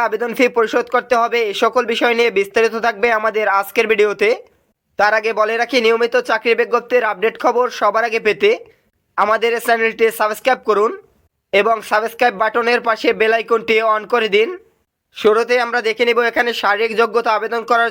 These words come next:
জন্য ওজন, উচ্চতা এবং বুকের মাপ সম্পর্কে। দেখতে পাচ্ছেন এখানে আবেদন করার জন্য পুরুষ প্রার্থীদের পাসপোর্ট পাঁচ ইঞ্চি উচ্চতা থাকতে হবে,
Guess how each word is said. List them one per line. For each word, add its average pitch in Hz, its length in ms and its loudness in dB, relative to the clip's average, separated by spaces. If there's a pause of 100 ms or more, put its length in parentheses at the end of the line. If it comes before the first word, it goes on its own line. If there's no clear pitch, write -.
জন্য 208 180 0 (840)
ওজন, 214 300 2 (100)
উচ্চতা 233 300 -2 (100)
এবং 226 220 -2
বুকের 214 300 0
মাপ 233 200 -2
সম্পর্কে। 233 460 0 (800)
দেখতে 202 340 0
পাচ্ছেন 247 300 -2
এখানে 240 240 0
আবেদন 233 300 -4
করার 240 240 2
জন্য 247 120 0 (140)
পুরুষ 226 280 2
প্রার্থীদের 233 500 0
পাসপোর্ট 220 380 0
পাঁচ 214 200 2
ইঞ্চি 226 220 -2
উচ্চতা 240 340 0
থাকতে 233 260 -2
হবে, 220 180 2